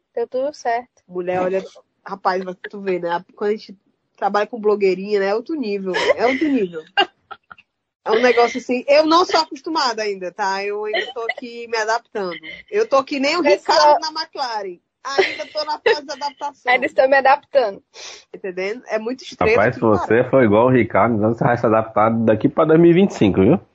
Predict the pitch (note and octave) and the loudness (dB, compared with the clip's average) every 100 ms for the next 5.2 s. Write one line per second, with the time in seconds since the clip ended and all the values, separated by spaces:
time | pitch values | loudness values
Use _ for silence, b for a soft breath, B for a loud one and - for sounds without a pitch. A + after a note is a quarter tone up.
0 | _ - F4+ G4+ G4+ F4+ E4+ - - C#4+ | _ -2 0 2 2 0 -2 -6 2 4
1 | E4 D#4+ D#4+ - G3+ C4+ C#4+ C#4 A#3 G3 | 4 0 -12 -2 2 4 2 0 -4 -4
2 | F#3 A#3+ C4 B3+ A2 - B2 C#3+ D3+ D#3+ | 2 4 6 6 4 2 0 4 2 2
3 | D3 C3+ C#3 C3 C#3 - D3 A#2+ C3 E3+ | 2 2 2 0 2 4 4 4 2 2
4 | E3+ D#3 D3+ - D3 C#3+ - C#3 C#3 A2 | 2 -2 -2 0 0 0 0 2 4 2
5 | F2 E2 | -2 -6